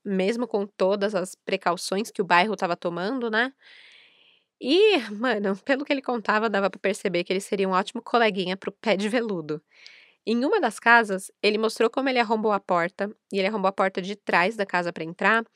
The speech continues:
Na outra, ele disse que tinha entrado pelo telhado, que ele chegou a destelhar algumas casas pra conseguir cometer os crimes. E tudo isso, ele contava como se tivesse passando uma receita de brigadeiro de panela, sabe?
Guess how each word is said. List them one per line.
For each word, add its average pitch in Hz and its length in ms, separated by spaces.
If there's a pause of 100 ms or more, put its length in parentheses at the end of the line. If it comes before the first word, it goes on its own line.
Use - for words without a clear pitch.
(380)
Na 202 220
outra, 233 520
ele 208 280
disse 196 260
que 208 100
tinha 196 180
entrado 190 440
pelo 170 220
telhado, 247 680 (220)
que - 100
ele 190 80
chegou 190 240
a 190 60
destelhar 220 680
algumas 196 400
casas 220 400
pra 180 120
conseguir 180 280
cometer 170 360
os 165 120
crimes. 240 560 (520)
E 285 60
tudo 359 400
isso, 190 460 (360)
ele 285 160
contava 294 540
como 302 160
se - 140
tivesse 277 1080 (220)
passando 254 360
uma 277 120
receita 247 480
de 247 220 (160)
brigadeiro 208 480
de - 100
panela, 214 460
sabe? 208 440